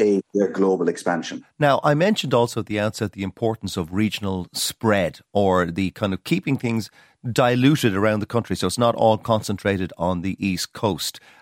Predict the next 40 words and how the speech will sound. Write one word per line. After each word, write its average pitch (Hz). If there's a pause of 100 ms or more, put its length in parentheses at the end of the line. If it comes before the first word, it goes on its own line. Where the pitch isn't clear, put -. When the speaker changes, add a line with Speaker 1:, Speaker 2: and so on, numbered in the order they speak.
Speaker 2:
Um, 120
so -
you 170
guys 143
focus 120
on 101
Galway 117 (120)
and 147
the 120
West 110 (240)
as 120
a 113
rule. 92 (800)
Speaker 1:
A-, 104
a-, 165
a-, 170
absolutely. 127
Um, 107
Platform 143
ninety-four, 117
the, 110
the 117
other 123
side 135
of 107
it, 101
we, 104
as 107
I 98
said, 101
we 101
have 117
the, 110
the 98
bricks 123
and 98
mortar 101
of 82
the 87
building, 85